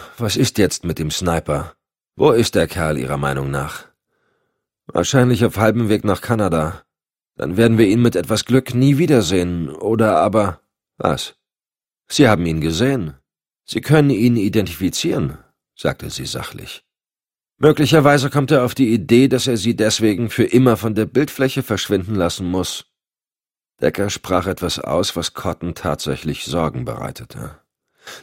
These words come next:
Der Killer kannte seinen Namen. Das bedeutete, der Mann musste gut über das G-Team informiert sein, denn Cotton war nicht der größte Hecht in diesem Teich. „Sie wissen, was die Ermordung von Albakai bedeutet?“, setzte Decker ihre Überlegungen fort.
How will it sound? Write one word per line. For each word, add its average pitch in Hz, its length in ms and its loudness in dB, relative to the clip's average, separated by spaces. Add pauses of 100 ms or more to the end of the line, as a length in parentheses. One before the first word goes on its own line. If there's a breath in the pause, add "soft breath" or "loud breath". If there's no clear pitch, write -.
Der - 80 0
Killer 101 340 2
kannte 104 420 -8
seinen 85 440 -4
Namen. 82 560 -8 (640)
Das 92 220 0
bedeutete, 104 760 0
der 98 140 2
Mann 101 200 2
musste 110 360 0
gut 123 320 -4
über 104 140 -2
das 92 200 -2
G-Team 113 480 -2
informiert 107 560 -4
sein, 62 460 -8 (180)
denn 87 160 0
Cotton 98 360 2
war 78 80 0
nicht 82 200 -2
der 73 120 -2
größte 78 420 -2
Hecht - 320 -10
in 127 80 -8
diesem - 280 -8
Teich. - 460 -10 (960)
„Sie - 180 -2
wissen, 131 280 2
was 107 160 4
die 110 100 2
Ermordung 107 460 4
von 110 160 0
Albakai 101 480 0
bedeutet?“, 117 680 -6 (420)
setzte 69 460 -6
Decker 78 400 -6
ihre 73 200 -4
Überlegungen 65 680 -4
fort. - 460 -14